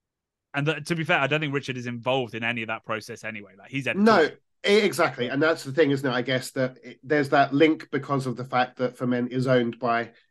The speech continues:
Speaker 2: Beer fifty-two. And of course, it's, you know, it's the, the magazine that's produced to go into the boxes. But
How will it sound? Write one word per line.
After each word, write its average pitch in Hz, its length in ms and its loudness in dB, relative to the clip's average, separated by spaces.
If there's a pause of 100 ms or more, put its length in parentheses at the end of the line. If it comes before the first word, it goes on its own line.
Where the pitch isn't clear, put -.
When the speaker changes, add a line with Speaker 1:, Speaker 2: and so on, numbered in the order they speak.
(160)
Speaker 2:
Beer 123 140 2
fifty-two. 123 680 2
And 113 100 -2
of 113 80 -6
course, 123 240 -2
it's, 127 220 -6
you 127 60 2
know, 117 60 4
it's 113 120 -4
the, 123 140 -4 (100)
the 120 80 -8
magazine 120 420 -2
that's 123 160 -2
produced 131 380 -2
to 113 80 -8
go 127 140 4
into 135 240 2
the 117 100 -2
boxes. 123 540 -4 (380)
But 139 340 8